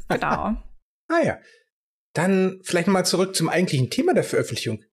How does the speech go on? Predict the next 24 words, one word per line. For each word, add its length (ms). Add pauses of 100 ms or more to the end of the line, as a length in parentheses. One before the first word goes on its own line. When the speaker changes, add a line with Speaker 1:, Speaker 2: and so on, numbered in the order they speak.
Speaker 1:
Wie 120
sollte 340
jetzt 120
ein 100
Chatbot 360
gestaltet 440
sein, 140
um 100
die 220
Kaufabsicht 720
eines 220
potenziellen 500
Kunden 260
zu 140
erhöhen? 420 (520)
Speaker 2:
Kommen 180
wir 80
zum, 260
äh, 260
spannenden 420
Teil, 240
zu 120
den 140
Ergebnissen. 840